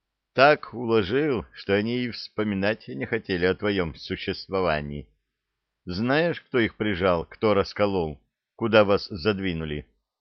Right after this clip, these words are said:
«Догадываюсь, но промолчу, а то сейчас явится».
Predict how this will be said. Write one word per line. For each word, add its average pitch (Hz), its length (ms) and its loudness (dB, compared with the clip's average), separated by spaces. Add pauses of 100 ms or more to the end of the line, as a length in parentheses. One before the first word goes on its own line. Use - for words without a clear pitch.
(1200)
«Догадываюсь, 90 920 -4
но - 140 -4
промолчу, 104 680 -6
а 90 120 2
то 123 160 -4
сейчас 104 440 -4
явится». 76 560 -4